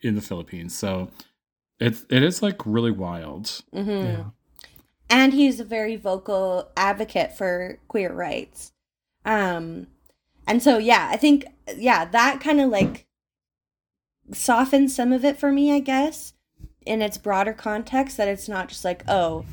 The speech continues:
Speaker 2: this is one transphobic movie." It's like, this is one complicated movie in a much bigger picture where ultimately the person in this role is, like, doing good things in the real world that,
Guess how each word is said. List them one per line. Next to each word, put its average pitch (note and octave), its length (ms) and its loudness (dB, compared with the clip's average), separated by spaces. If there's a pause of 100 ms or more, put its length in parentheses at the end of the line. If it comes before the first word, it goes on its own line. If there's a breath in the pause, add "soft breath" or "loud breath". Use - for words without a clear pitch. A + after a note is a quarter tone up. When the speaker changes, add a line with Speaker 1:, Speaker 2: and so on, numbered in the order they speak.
(260)
Speaker 2:
this - 140 -10
is G3 140 -4
one F#3+ 260 -2
transphobic F3+ 640 -4
movie." D#3+ 360 -6
It's E3 160 -8
like, D#3 220 -6 (320)
this G#3+ 160 -4
is G#3 160 0
one F3+ 460 -2 (380)
complicated A#3+ 680 0
movie F3 560 -8
in F3 460 -8 (480)
a G3 60 -4
much F#3+ 280 -4
bigger F#3+ 220 -2
picture F3 560 -4
where E3 340 -2
ultimately G3+ 520 -2
the F#3+ 100 -8
person G3+ 400 -4
in G#3 200 -2
this G3 200 -4
role E3+ 440 -2
is, F#3 320 -2
like, D#3 280 -6 (720)
doing G3+ 300 2
good F3+ 240 -2
things E3+ 800 -4
in G#3 120 -4
the G3 100 -6
real C4 320 6
world E3+ 360 -4
that, E3 260 -2